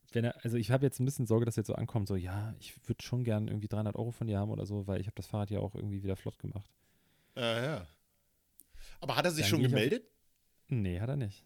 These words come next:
Speaker 2: Okay, aber du hast das Fahrrad jetzt?
Speaker 1: Ich hab das Fahrrad, es steht bei
Speaker 2: Ja.
Speaker 1: mir im Büro abgeschlossen.
Speaker 2: Ja.
Speaker 1: Es sieht richtig scheiße aus, wirklich. Der Zustand ist eine Katastrophe.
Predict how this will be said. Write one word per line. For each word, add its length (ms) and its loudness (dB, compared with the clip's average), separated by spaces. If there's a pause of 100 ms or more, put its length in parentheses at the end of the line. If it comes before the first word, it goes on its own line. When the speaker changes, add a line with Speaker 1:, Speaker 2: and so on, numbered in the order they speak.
Speaker 2:
Okay, 280 -12
aber 140 -8
du 100 2
hast 140 2
das 120 2
Fahrrad 320 0
jetzt? 260 -12 (600)
Speaker 1:
Ich 220 -10
hab 80 -8
das 140 -6
Fahrrad, 640 -6
es 140 -6
steht 200 -4
bei 80 2
Speaker 2:
Ja. 60 2
Speaker 1:
mir 120 2
im 80 0
Büro 280 -2
abgeschlossen. 720 -8 (300)
Speaker 2:
Ja. 220 -6 (140)
Speaker 1:
Es 120 -6
sieht 240 -2
richtig 280 2
scheiße 340 4
aus, 380 -2 (100)
wirklich. 420 0
Der 140 2
Zustand 340 -4
ist 120 -6
eine 60 -4
Katastrophe. 560 -4